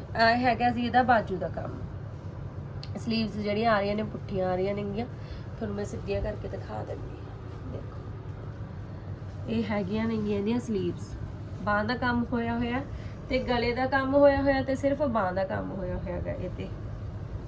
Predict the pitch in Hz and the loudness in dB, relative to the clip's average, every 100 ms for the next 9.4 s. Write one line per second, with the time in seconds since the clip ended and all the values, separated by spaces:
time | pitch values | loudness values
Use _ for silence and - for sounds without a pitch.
0 | - 254 247 254 233 240 262 269 269 262 | 0 2 4 4 4 4 -2 0 0 2
1 | 262 302 - - 247 233 226 226 233 226 | 0 -2 -4 -6 -2 2 2 2 -2 -2
2 | 226 226 233 214 214 226 233 233 240 240 | -2 -2 -4 -2 -2 0 0 -2 -4 -2
3 | 226 233 233 277 - - - - - - | 0 2 2 -2 -6 -8 -8 -8 -8 -8
4 | - - - - - - - - - - | -8 -8 -8 -10 -8 -8 -8 -8 -8 -8
5 | - - - - - - - - - - | -8 -8 -8 -6 -6 -8 -8 -8 -8 -8
6 | - - - - - - - - - - | -8 -8 -8 -8 -8 -8 -8 -8 -8 -8
7 | - - - - - - - - - - | -8 -8 -8 -8 -8 -8 -8 -8 -8 -6
8 | 233 254 247 226 247 254 247 240 262 220 | 0 4 4 2 4 4 4 4 2 2
9 | 196 180 240 285 | 2 4 2 2